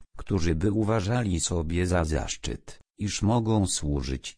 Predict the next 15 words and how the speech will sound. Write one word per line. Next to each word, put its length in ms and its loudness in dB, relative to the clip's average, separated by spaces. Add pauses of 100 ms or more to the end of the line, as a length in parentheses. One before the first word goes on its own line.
i 100 2
mogą 500 4
życie 400 -4
swoje 480 0
położyć 680 0
dla 260 0
braci, 640 -4 (260)
tak 280 0
dalece, 680 -2 (280)
jak 360 -2
ich 400 0
zdolności 1040 -2
i 180 0
sposobność 1040 -2
pozwalają. 920 -2